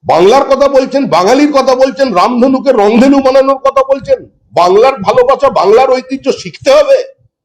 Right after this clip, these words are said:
আরে বিজেপি বাঙালির পার্টি, বাংলার পার্টি। যদি কেউ মনে করে দেখেন ওই ন্যারেটিভ তিনি তৈরি করবেন আর বিজেপি এই নিয়ে সারাদিন কথা বলে যাবেন, ভুল করছেন।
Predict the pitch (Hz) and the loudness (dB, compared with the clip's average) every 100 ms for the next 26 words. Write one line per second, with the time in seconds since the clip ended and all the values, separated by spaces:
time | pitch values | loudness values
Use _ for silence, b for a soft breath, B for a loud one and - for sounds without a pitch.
0 | _ _ _ _ _ _ _ _ _ _ | _ _ _ _ _ _ _ _ _ _
1 | 247 254 170 - - 247 269 277 269 233 | -4 -4 -8 -16 -6 -4 -2 -2 -4 0
2 | 254 269 277 269 277 269 262 269 247 254 | 0 2 2 0 0 0 0 -2 -2 0
3 | 254 254 233 240 220 196 131 170 226 247 | 2 0 2 0 0 -4 -6 -6 -2 -2
4 | 220 226 247 262 247 - 254 247 254 196 | 0 0 2 2 2 2 0 0 -2 0
5 | 220 247 262 - 262 254 233 254 254 254 | 0 0 -4 -10 -12 -8 -6 -6 -2 -2
6 | 247 247 240 151 233 247 247 - - b | 0 0 0 -2 -12 -12 -16 -14 -16 b
7 | _ 190 233 - 233 226 - 208 240 240 | _ -2 -2 -2 -2 -2 0 0 0 -2
8 | - 233 240 247 240 233 226 156 240 208 | -2 0 2 2 2 2 0 -2 -4 0
9 | 214 214 190 98 80 | -2 0 -2 -2 -12